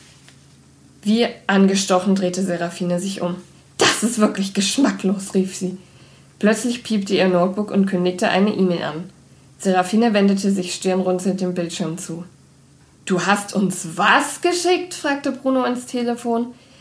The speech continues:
Er schaute seine Frau an, die noch ein bisschen blasser geworden war.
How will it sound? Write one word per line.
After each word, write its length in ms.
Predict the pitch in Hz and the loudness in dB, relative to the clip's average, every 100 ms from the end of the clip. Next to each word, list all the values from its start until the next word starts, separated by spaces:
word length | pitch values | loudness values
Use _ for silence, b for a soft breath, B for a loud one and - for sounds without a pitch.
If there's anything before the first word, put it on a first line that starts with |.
| B B | B B
Er 100 | 180 | -4
schaute 400 | 180 196 196 196 | 2 2 4 2
seine 280 | 202 196 196 | 4 4 2
Frau 300 | - 190 185 | 2 2 4
an, 180 | 175 | 2
die 100 | 180 | -2
noch 160 | 175 175 | -2 -2
ein 140 | 175 | -2
bisschen 280 | 175 175 180 | -2 -4 -4
blasser 300 | 180 175 180 | -4 -4 -6
geworden 340 | 165 165 160 | -8 -8 -8
war. 120 | 160 | -8